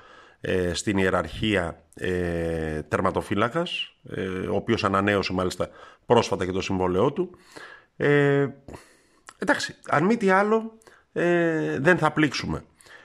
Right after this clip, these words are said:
Ε, ο Πας Γιάννενα, ο οποίος είπαμε ότι είναι καλή ομάδα, κατά παράδοση μας, ε, δυσκολεύει, δηλαδή και πέρυσι, αν θυμάστε, είχαμε καρδιοχτυπήσει, είχαμε χάσει ένα μηδέν το πρώτο μάτς,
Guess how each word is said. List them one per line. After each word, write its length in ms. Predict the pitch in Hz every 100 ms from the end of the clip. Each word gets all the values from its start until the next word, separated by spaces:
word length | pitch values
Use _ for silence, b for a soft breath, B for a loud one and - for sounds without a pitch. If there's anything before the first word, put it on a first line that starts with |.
| B
Ε, 960 | - 107 107 104 101 98 95 92 87 82 - - -
ο 520 | 120 113 110 107 101
Πας 260 | 117 135
Γιάννενα, 680 | 127 139 143 143 131 113 - - -
ο 160 | - 104
οποίος 840 | 104 - 135 131 107 - - - -
είπαμε 280 | - 123 117
ότι 140 | 113 120
είναι 100 | 120
καλή 240 | 113 113
ομάδα, 460 | 117 120 117 107 - B B B
κατά 300 | - 139 127
παράδοση 600 | - 139 180 165 131 -
μας, 540 | 101 98 92 - - -
ε, 240 | 95 90 87
δυσκολεύει, 720 | 87 95 107 92 95 92 104
δηλαδή 360 | 98 95 101
και 840 | 107 104 101 101 98 95 92 90 87 -
πέρυσι, 360 | 120 107 -
αν 80 | 104
θυμάστε, 400 | 98 110 - 95 B B B B
είχαμε 280 | 104 120 110
καρδιοχτυπήσει, 920 | 110 104 - 98 127 117 - 78 _ - -
είχαμε 260 | - 101
χάσει 220 | 101 107 104
ένα 120 | 101
μηδέν 240 | 101 101
το 60 | 95
πρώτο 280 | 98 98 95
μάτς, 280 | 98 95